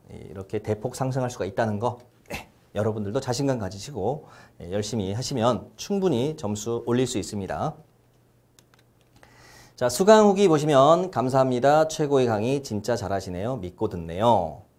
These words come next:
네, 설명이 너무 재밌다고 하네요. 감사합니다. 예.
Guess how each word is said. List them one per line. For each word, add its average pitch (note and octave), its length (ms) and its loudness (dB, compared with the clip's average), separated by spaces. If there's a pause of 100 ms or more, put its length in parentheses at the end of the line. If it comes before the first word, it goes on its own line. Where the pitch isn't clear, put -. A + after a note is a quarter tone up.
네, E2 320 -8
설명이 C#3+ 440 -2
너무 G2+ 300 -4
재밌다고 A2 480 -2
하네요. F#2+ 400 -10 (400)
감사합니다. F2+ 760 -10 (380)
예. G#2+ 100 -20